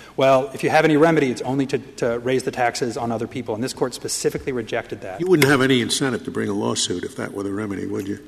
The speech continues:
Speaker 1: Right. I'm already
Speaker 2: So
Speaker 1: unpopular.
Speaker 2: effectively, you're, <laughs> you
Speaker 1: <laughs> I'm unpopular in Indianapolis as, as it is. If I went back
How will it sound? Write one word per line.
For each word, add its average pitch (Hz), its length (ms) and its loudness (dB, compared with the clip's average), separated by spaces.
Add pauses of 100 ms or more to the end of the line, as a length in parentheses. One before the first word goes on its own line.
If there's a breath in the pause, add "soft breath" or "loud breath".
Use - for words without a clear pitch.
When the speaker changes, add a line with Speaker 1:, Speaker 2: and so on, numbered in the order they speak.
(140)
Speaker 1:
Right. 143 240 6
I'm 170 160 4
already 165 280 8
Speaker 2:
So 143 60 2
Speaker 1:
unpopular. 147 440 4
Speaker 2:
effectively, 107 500 4 (100)
you're, 104 260 -4
<laughs> - 380 -4
you 110 100 -4
Speaker 1:
<laughs> - 40 0
I'm 160 140 6
unpopular 190 400 8
in 170 60 6
Indianapolis 156 520 4
as, 143 160 4
as 143 200 2
it 143 80 6
is. 143 220 6
If 123 140 4
I 165 80 8
went 185 180 6
back 151 220 6